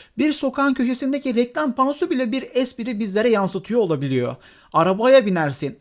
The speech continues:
radyoda şehirle alakalı haberler çıkar. Bir sokak kavgası başlar, polis oraya müdahale eder. Ve bunlar rastgele değil sistemli bir şekilde işler. Ve maalesef Minsay'da bu derinliğin hiçbirisi yok. Evet,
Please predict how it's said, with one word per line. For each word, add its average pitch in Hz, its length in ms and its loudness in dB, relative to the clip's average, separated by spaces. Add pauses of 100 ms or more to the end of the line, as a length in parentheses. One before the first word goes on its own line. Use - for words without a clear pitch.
radyoda 254 380 2
şehirle 254 460 0
alakalı 190 400 2
haberler 147 520 4
çıkar. - 320 -8 (340)
Bir 330 180 6
sokak 370 400 -2
kavgası 233 400 0
başlar, 233 380 4 (220)
polis 262 340 -2
oraya 254 640 4
müdahale 208 720 2
eder. 147 300 2 (220)
Ve 196 220 2
bunlar 320 440 -2
rastgele 247 520 -2
değil 240 200 -2
sistemli 220 640 -4
bir 220 120 0
şekilde 160 440 -2
işler. 139 420 -4 (220)
Ve 143 80 -6
maalesef 320 520 0
Minsay'da 285 640 -2
bu 330 120 -4
derinliğin 208 480 0
hiçbirisi 262 680 -4
yok. 131 280 -2 (180)
Evet, 214 360 2